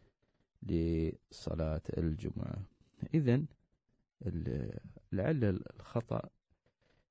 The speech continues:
كان من التقصير في الحضور المبكر يوم الجمعة، ولكن سبحان الله، النوم سلطان. النوم يأتي على الإنسان فيجعله غائباً عن هذه الدنيا،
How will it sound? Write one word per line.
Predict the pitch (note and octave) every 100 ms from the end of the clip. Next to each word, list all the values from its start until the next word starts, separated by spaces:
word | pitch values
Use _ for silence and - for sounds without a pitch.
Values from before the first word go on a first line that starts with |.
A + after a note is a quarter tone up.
| _ -
كان | G#2+ G#2
من | F#2+
التقصير | F#2 - - - - A2+ A2+ A2+
في | - F2+
الحضور | F2 E2 - - F2 F#2 A2 G#2+
المبكر | F2+ E2+ D#2+ G2 - - F2
يوم | F2+ G#2 D#2
الجمعة، | - A1+ - - _ _ _ _ _ _ _ _ _
ولكن | - B3 - A#2 A2+ - -
سبحان | - D3 - C#3+ G#2+
الله، | F2+ F2 F2+
النوم | E2+ G2 F#2+ A#2
سلطان. | G#2 - - F2+ - - _ _ _ - G2+
النوم | C#3+ C#3
يأتي | C#3+ A#2 - F#2
على | G2+ G2+ F2+
الإنسان | F2 E2+ F2 - G2+ C#3 E3 - - _ _ _ _ _ _ - G2 A2 B2 B2+ C2+ - - - - - - - - -
فيجعله | G2 F2 - - G#2 G#2+ - A#2 - - F2+ A#2+ D#3 D#3 - _ _ _ - -
غائباً | D#3 A#3 F3 D3+ A#2+
عن | B2
هذه | B2+ C3 A#2 G#2+ B2+ -
الدنيا، | G2+ D3+ G#3+ C3